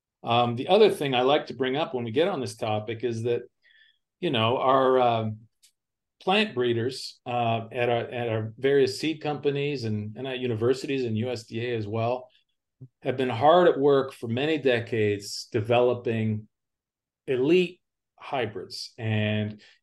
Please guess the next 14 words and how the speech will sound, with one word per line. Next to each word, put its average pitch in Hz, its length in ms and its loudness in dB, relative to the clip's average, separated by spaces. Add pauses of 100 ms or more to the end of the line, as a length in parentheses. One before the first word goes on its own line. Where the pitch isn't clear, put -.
(100)
you've, 113 260 -6
we've 117 200 -8
probably 135 260 4
all 139 260 4
seen 143 400 -4
those 131 240 -6
curves 123 520 0
of 113 120 -2
those 117 200 -4
yield 117 320 0
increases, 98 800 -8 (300)
especially 123 560 -2
in 113 120 -4
corn, 104 360 -8